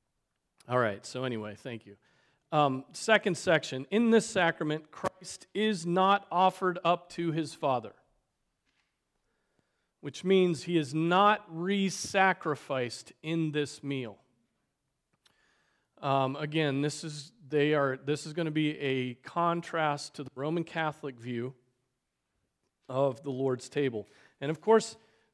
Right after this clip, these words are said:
the questions that always come up when it comes to sacraments is,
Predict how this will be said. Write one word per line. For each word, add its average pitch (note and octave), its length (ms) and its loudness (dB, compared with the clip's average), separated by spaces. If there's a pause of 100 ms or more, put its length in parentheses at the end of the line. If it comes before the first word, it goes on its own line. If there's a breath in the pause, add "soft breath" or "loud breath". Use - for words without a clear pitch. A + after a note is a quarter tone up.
the C#3 100 -8
questions G#3+ 760 0
that D#3+ 140 2
always F3 360 2
come F#3+ 180 -4
up F3 220 -2
when D3 80 -4
it C#3 80 -8
comes C#3+ 260 -8
to C#3+ 100 -14
sacraments B2 720 -8
is, A#2+ 320 -12